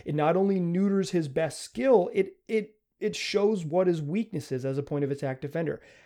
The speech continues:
I think, I, I really do believe Chauncey Billups is more comfortable with Nasir Little as the, as that guy who's gonna guard apex wings, who's gonna guard big, scary, um,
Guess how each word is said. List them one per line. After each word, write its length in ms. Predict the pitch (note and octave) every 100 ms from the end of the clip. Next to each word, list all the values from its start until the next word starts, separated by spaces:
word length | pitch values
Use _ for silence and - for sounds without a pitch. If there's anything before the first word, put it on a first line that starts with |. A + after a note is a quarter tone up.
| _ -
I 140 | C3
think, 500 | - F3+ G#3 - - _ _ _ -
I, 100 | - - _
I 120 | C#3
really 580 | C3 B2+ C#3+ F3+ A3+ A#3+
do 200 | G#3 B3
believe 480 | A3 A#3 A3+ C3 - - -
Chauncey 300 | - C#3+ C#3+
Billups 280 | E3+ F3 E3
is 120 | D3+
more 280 | C#3 D3 G3
comfortable 480 | - G#3+ A#3 E3+ D#3+
with 80 | D3
Nasir 300 | C#3 D3+ E3+
Little 280 | F#3 F3 C#3+
as 200 | C#3 C#3
the, 200 | D3 - -
as 260 | C#3+ D3+
that 280 | D3+ D#3+ - - _ _ _ - D3+
guy 220 | D3 D#3+
who's 140 | D#3
gonna 160 | D#3 D#3+
guard 260 | D#3+ E3+
apex 440 | E3 F3 F3 F3 -
wings, 360 | G3 G#3 C3
who's 140 | C3 A#2+
gonna 180 | C#3+ C#3+
guard 340 | D#3 D3 A#2+
big, 260 | D3 D#3+ -
scary, 600 | - - D3 E3 E3+ D3 - - - D3
um, 380 | D3 D3 C3+